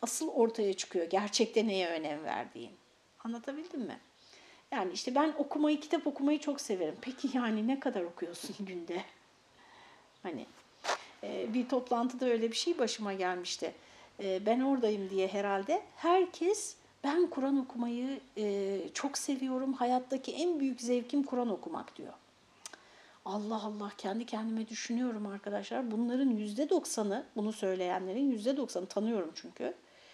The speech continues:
E, kekeleyerek Kur'an okuyor. Hece hece. E, tasih huruf yok, meharici huruf yok, sıfatı huruf yok, tecvidin yarısı yok. Efendim, ve kekeleyerek okuyor. Yani bir insan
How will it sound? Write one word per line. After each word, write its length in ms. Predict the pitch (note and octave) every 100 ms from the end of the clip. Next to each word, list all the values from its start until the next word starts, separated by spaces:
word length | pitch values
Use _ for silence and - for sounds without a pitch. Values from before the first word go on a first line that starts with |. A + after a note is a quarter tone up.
| - - - -
E, 240 | G#3 A3 G#3+
kekeleyerek 720 | B3+ B3 D4+ F4+ G#4 G#4 F#4
Kur'an 260 | B3+ G#3+ F3
okuyor. 340 | - - - - _ _ _ _ _ _ -
Hece 380 | - F#4 G4 F4+
hece. 320 | E4+ - - - - _ - - _ _ _ _ - _ _ _ _ _ -
E, 320 | G#3 G#3 G3+
tasih 440 | C#4+ D4 D#4+ D#4+
huruf 360 | D4 D4 C#4+ -
yok, 300 | C#4 C#4 C4+
meharici 520 | C4+ C4+ C4 C4 C4
huruf 320 | B3+ B3+ B3
yok, 200 | B3 A#3
sıfatı 480 | - A#3+ A#3+ A#3 B3
huruf 340 | G#3+ A#3 A3+
yok, 200 | A#3 A3
tecvidin 500 | - A#3+ A3+ A3+ A#3
yarısı 380 | A3+ A3 G#3+ -
yok. 320 | G3+ G3 G3+ - - - _ -
Efendim, 500 | A3+ A3 G#3+ A#3 C4
ve 140 | D#4+
kekeleyerek 640 | D#4+ D#4+ D#4+ D#4 D4 A#3 -
okuyor. 240 | F3 E3
Yani 300 | F3 B3 B3
bir 140 | C#4 G#4+
insan 400 | - C#4 G3